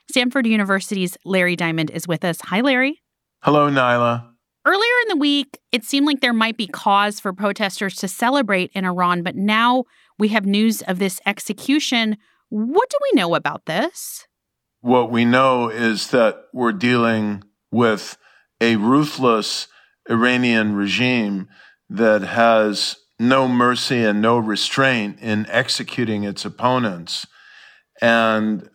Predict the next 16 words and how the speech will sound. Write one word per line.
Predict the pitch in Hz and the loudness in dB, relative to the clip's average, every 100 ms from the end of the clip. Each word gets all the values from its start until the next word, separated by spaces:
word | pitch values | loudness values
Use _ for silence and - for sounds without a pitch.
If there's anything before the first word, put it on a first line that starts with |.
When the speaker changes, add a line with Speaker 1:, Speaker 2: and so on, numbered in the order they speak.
| - | -6
Speaker 2:
we | 117 127 | 0 2
know | 123 120 127 123 120 | 4 4 4 4 0
that | 104 113 107 107 - | 2 4 4 0 -4
it | 117 113 | 0 0
has | 92 117 117 110 104 - | 0 0 2 2 -2 -4
repeatedly | 110 104 - 143 143 135 98 107 101 | -4 -4 -2 0 2 0 -2 -4 -4
crushed | - - 135 143 127 92 - - _ _ _ _ - | -6 -2 2 2 2 -2 -10 -14 _ _ _ _ -6
previous | - 147 139 117 98 | 2 2 2 0 -2
protests, | - - 143 147 107 92 - | -4 0 2 2 0 0 -2
including | 104 - 147 131 | -6 0 0 2
the | 107 | 0
massive | 113 139 156 - 95 | 2 2 0 -4 -8
protest | - 117 107 117 110 98 113 | -2 -2 0 0 0 -2 -4
movement | 107 95 101 98 90 _ _ - - _ - | -2 -2 -2 -4 -6 _ _ -20 -20 _ -4
that | 117 - | -2 -2
seemed | - 151 151 151 143 117 - | -2 0 2 2 2 -2 -10